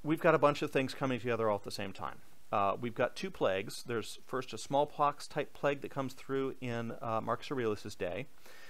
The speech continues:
Then an Ebola type plague, uh, hits Africa around two fifty.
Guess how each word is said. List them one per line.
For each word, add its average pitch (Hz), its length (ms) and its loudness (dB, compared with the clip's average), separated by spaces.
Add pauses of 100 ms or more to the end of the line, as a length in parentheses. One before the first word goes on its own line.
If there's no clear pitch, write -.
(180)
Then 135 300 2
an 135 140 0
Ebola 143 440 4
type 123 260 0
plague, 117 420 2 (180)
uh, 107 220 -2
hits - 240 -2
Africa 120 580 0
around 110 280 -2
two - 140 -6
fifty. 101 480 -2